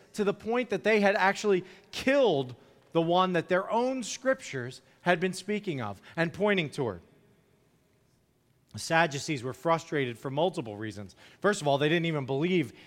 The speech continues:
in a resurrection. So this whole resurrection nonsense was a problem for them. They didn't believe in resurrection.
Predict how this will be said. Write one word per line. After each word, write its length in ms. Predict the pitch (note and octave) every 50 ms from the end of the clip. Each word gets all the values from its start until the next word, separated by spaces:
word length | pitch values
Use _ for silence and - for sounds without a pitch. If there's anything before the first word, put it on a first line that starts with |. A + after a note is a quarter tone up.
| - -
in 120 | - D#3 D3
a 40 | C#3
resurrection. 720 | C#3 D3+ D#3 A#2+ C#3+ C#3 E3+ E3+ D#3 - - - G#2 G2+
So 160 | - C3+ B2+
this 260 | C3 F3+ F#3 - - - - - -
whole 300 | F#3 G3 F3+ E3+ D#3 C3+
resurrection 920 | C#3 F3+ F#3 F3 D3 D#3 C#3 D3+ F3+ F#3+ F#3+ - - D#3+ C3 A#2+ A#2+ A2+ - - - _ _
nonsense 840 | - D#3 D3+ D3 C#3+ C3+ C#3 - - D3+ C3+ C3 C3 B2+ - - - _ _ _ _ _ _ _ _
was 140 | - C#3+ C3+
a 60 | C#3
problem 540 | - - F3 F3+ F3 F3+ D#3 D#3 C#3 A#2+ A2
for 140 | - C3 B2+
them. 220 | A#2 A#2 G#2+ F2+ D#2 - _ _ _ _ _ _ _ _ _ _ _ _ _ _ _ _ _ _
They 120 | C#3 D3
didn't 160 | D#3+ E3+ E3+ E3
believe 340 | E3 E3+ F#3 G3 G#3 G3+
in 120 | E3 D#3 C#3+
resurrection. 680 | C#3 C3+ C3 A2 B2 A#2+ A#2+ A2+ G#2+ - - - F2+